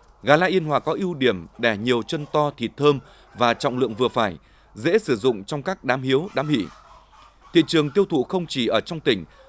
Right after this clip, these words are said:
mà đã phát triển sang các tỉnh, thành phố như Hà Nội, Hải Phòng, Hà Nam, Bắc Giang và Thành phố Hồ Chí Minh. Gà lai Yên Hòa được các hộ dân nuôi trong sáu tháng, khi trọng lượng bình quân đạt từ hai phẩy năm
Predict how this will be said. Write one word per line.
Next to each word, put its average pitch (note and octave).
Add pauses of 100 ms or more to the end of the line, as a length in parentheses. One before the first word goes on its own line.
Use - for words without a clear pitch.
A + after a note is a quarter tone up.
(120)
mà -
đã D3+
phát A3+
triển A2
sang D3
các G3
tỉnh, G#2
thành G#2
phố B2 (280)
như D#3
Hà C3+
Nội, A2+
Hải G#2
Phòng, A2+
Hà A2
Nam, C3+ (400)
Bắc G3
Giang C#3 (240)
và A2+
Thành G#2+
phố C3
Hồ D3+
Chí C#3+
Minh. C3+ (680)
Gà C3+
lai F3+
Yên F3
Hòa B2+ (340)
được C3+
các G#3
hộ C3
dân D#3+
nuôi E3
trong D#3
sáu C#3
tháng, C3 (360)
khi F#3
trọng B2+
lượng C3+
bình B2+
quân E3
đạt B2
từ A#2+
hai D3+
phẩy G#2+
năm C#3